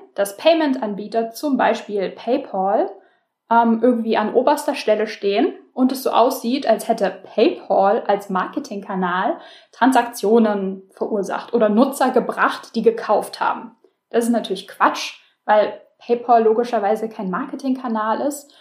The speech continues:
und, ähm, auch in diesem Reporting nicht auftauchen sollte. Das Problem an der Stelle ist, dass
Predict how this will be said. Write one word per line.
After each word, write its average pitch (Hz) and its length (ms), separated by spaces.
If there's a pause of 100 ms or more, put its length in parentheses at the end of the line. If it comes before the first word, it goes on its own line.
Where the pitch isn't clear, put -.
(260)
und, 226 580
ähm, 214 600 (160)
auch 247 300
in 240 80
diesem 220 260
Reporting 196 640
nicht 196 200
auftauchen 208 600
sollte. - 600 (880)
Das 262 200
Problem 254 460
an 214 140
der 202 140
Stelle 190 340
ist, - 320 (420)
dass 233 560